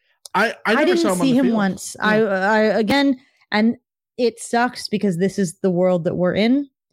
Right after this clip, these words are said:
Speaker 2: Um, uh, this is the world <laughs> that we're in. We don't get the, the injury stuff. Uh, but, um, and, <sighs> for the record in the chat, when we say don't bring those guys up,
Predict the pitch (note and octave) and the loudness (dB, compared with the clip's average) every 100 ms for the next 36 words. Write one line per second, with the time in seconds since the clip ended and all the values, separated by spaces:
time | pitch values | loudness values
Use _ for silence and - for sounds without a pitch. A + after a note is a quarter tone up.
0 | _ _ _ _ G3 G3 F#3+ F#3+ F#3+ F#3 | _ _ _ _ 0 2 2 2 2 2
1 | F3+ F3+ - _ _ _ _ _ _ _ | 2 0 -4 _ _ _ _ _ _ _
2 | _ _ _ _ G3+ F#3+ F3 G#3 G#3+ G3+ | _ _ _ _ -2 0 0 -2 -2 0
3 | G3 G3 F#3+ F3+ A#3+ A#3 B3 B3+ A3+ F3+ | 0 0 0 0 0 2 4 4 4 2
4 | G3+ F#3+ G3+ G3+ F#3 F#3 - F#3+ F3+ F3 | 0 0 0 0 0 0 -2 0 2 0
5 | - G3+ G#3+ A3+ A3+ B3 B3+ C4+ _ _ | 0 0 2 0 -2 0 -2 -2 _ _
6 | _ _ _ _ G3 F#3 F#3 F3+ F3+ F3+ | _ _ _ _ 0 2 4 4 2 2
7 | F3 D#3+ - - E3+ F#3+ F#3+ - - _ | 0 -2 -8 -12 -2 0 -2 -6 -20 _
8 | _ _ _ F3+ F3 E3+ - G#3 G3 - | _ _ _ -2 0 -2 0 0 0 -4
9 | - F3+ E3 D3+ C#3+ - _ _ _ _ | -8 -4 -2 -2 -6 -14 _ _ _ _
10 | _ _ _ _ A#3+ A#3 G#3+ G#3 G3 F#3 | _ _ _ _ -2 0 2 0 0 2
11 | F#3+ F#3 F3 - _ _ _ _ _ G3+ | 0 0 -2 -2 _ _ _ _ _ 0
12 | G3+ A3 G3+ A#3 G3+ G3+ G#3 G3 F#3+ F#3+ | 2 2 0 0 2 0 2 2 2 2
13 | F#3+ F#3 G3 G3+ | 0 0 0 -2